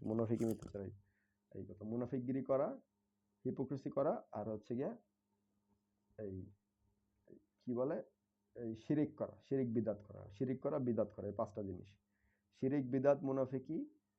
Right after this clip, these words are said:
আর হচ্ছে গিয়া এই কি কি বললাম হলো? এক নাম্বার, হাদিস পড়ে মানুষ উগ্র হয়, হ্যাঁ,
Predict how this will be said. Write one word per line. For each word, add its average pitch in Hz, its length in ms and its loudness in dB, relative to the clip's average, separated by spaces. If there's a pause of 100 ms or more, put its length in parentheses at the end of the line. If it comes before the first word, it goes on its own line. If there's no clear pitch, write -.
(520)
আর 110 280 -4
হচ্ছে 113 300 -4
গিয়া 151 260 2 (720)
এই 101 260 -8 (840)
কি 135 80 -2
কি 131 140 -2
বললাম 107 300 2
হলো? 92 180 -8 (720)
এক 131 160 -2
নাম্বার, 135 240 6
হাদিস 127 340 2
পড়ে 139 200 4
মানুষ 131 340 2 (760)
উগ্র 127 360 4
হয়, 95 240 -4 (260)
হ্যাঁ, 170 240 -12